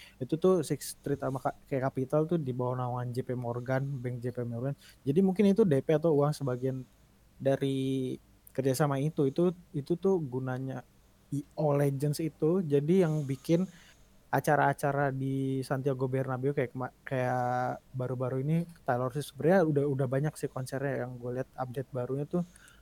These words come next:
eh, bukan Taylor Swift doang, ada, ada artis-artis dari Spanyol juga.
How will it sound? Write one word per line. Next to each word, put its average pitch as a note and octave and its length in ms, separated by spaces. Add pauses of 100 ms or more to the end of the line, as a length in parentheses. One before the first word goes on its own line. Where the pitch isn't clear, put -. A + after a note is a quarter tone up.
(120)
eh, B2 80
bukan C3+ 320
Taylor B2+ 320
Swift - 160
doang, C#3+ 240
ada, C3+ 480
ada C#3 320
artis-artis D3 480
dari C#3 240
Spanyol C#3 480
juga. C#3+ 240